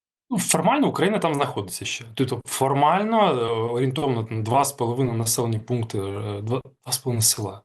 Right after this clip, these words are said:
російських, е, знаходяться під українським контролем. Навіть, можливо, не села, а те, що від них залишилося, і певні околиці.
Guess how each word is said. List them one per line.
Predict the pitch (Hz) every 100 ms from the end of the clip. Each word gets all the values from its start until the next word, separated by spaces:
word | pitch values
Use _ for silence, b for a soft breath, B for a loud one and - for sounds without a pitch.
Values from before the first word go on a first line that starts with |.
| _
російських, | 104 - 131 - 131 B B B B -
е, | 107
знаходяться | 113 165 170
під | 113 123
українським | 113 120 117 - 117
контролем. | 117 107 98 107
Навіть, | 120 113
можливо, | 117 120 120 123 120
не | 123
села, | - 185 113
а |
те, | 104 131
що | 110
від | 107
них | 123 110
залишилося, | 117 185 202 123 110 110
і |
певні | 131 127 117
околиці. | 113 110 92 101 -